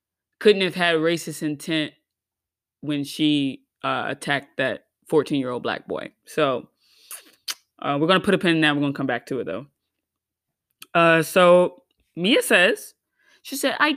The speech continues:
do apologize sincerely from the bottom of my heart if I made the son feel like I attacked him or hurt his feelings." This is how I know this bitch is delusional. First of all, made him feel like he,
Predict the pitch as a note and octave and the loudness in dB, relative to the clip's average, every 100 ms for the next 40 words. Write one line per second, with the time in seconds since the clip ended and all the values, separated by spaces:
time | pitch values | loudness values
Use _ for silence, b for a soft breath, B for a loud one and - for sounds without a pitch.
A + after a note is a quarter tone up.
0 | - E4 E4+ G4 - - - F4+ E4+ F4 | -2 0 0 -2 -6 -10 -2 2 2 2
1 | D4 D4 C#4+ D#4+ - D#4+ - E4+ D#4+ C#4+ | 2 4 4 0 -6 -8 -6 -4 -2 -4
2 | - C4 B3+ C4 D4+ D4+ D#4+ D#4 D4 D4 | -8 -6 -6 2 6 6 4 0 0 -2
3 | G3 A#3+ G3+ - _ _ _ - B3 C#4 | 0 0 0 -2 _ _ _ -8 0 2
4 | D4 D4+ C4 C4 C#4 C4 C#4 D4+ C#4 B3+ | 2 2 0 -4 -2 0 0 0 -2 0
5 | C4 - A3+ A3+ A#3 A#3 A#3 - B3+ C4 | -2 -2 -6 0 0 0 -2 -4 -2 -2
6 | - B3 B3 - G#3 G#3+ A#3 A#3+ A#3 - | -6 -6 -6 -4 -6 -2 -4 -4 -8 -8
7 | A3+ F#3+ C3+ - - - _ b b b | -8 -6 -8 -10 -16 -20 _ b b b
8 | b b b b b b _ _ _ _ | b b b b b b _ _ _ _
9 | _ _ _ - C4 D#4+ B3+ F#3+ F3+ D#3+ | _ _ _ 0 2 4 4 4 2 2
10 | D#3 D3 C3 C#3+ C#3+ C3+ B2+ B2 - _ | 2 0 0 -2 -2 -4 -10 -14 -18 _
11 | - G#4 C#4+ A#3+ A3+ - G3 C4+ D4 C4+ | -2 -2 2 2 2 0 2 4 6 4
12 | A#3 - B3 C4+ C4+ B3+ B3 - - - | 2 0 2 4 4 4 2 -4 -16 -8
13 | A#3+ C#4 | 0 0